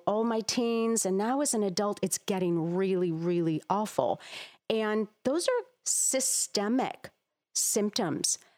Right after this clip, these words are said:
that are not normal. And people just take them on as if, "Well, I've had it my whole life. They must be s-,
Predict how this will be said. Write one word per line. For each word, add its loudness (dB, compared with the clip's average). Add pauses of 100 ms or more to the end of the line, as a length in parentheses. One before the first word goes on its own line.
(100)
that 2
are 0
not 0
normal. 0 (400)
And -2
people -2
just -2 (300)
take -2
them 2
on 0
as 0
if, -2 (320)
"Well, 0
I've 0
had 0
it 0
my -2
whole 0
life. 0
They 2
must 0
be 2
s-, -6